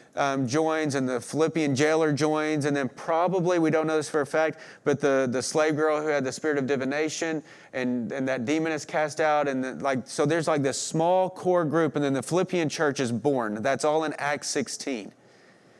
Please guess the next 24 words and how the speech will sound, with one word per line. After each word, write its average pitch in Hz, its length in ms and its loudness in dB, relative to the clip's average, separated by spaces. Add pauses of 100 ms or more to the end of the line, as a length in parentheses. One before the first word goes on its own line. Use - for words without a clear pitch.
(420)
And 156 220 2
then 180 380 0 (680)
Paul 165 220 2
goes 190 200 2
on. 196 360 0 (460)
He 156 100 0
just 175 260 0
continues 190 520 0
his 180 180 0
journeys. 180 400 0
He 147 100 0
continues 175 480 -2
proclaiming 180 360 0
the 175 60 2
gospel, 180 300 2
and 160 100 0
then 165 60 -2
he 180 140 2
writes 151 380 2
a 190 40 0
letter 165 220 2
back 147 320 0
to 147 80 -2
them. 120 260 -4